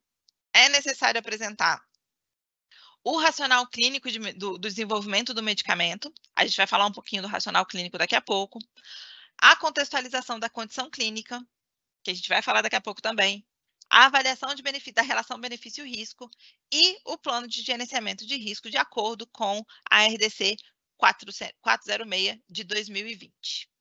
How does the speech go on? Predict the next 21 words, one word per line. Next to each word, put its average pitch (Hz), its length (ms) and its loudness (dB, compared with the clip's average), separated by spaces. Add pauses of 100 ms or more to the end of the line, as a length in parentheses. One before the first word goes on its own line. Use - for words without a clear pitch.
(2750)
Esses 370 420 2
são 330 140 2
os 320 80 -4
requerimentos 285 640 2
técnicos 285 580 0
comuns 294 580 -6
a 285 160 4 (140)
qualquer 311 880 4
medicamento 285 1000 -4
novo 269 680 -2
e 247 160 -2
inovador. 285 600 -2 (680)
Quando 392 340 2
a 359 80 4
gente 320 280 -4
fala 190 400 4 (120)
especificamente 269 1160 2
do 180 80 -8
registro 220 560 -4
de 202 240 -6
associações, 233 1160 0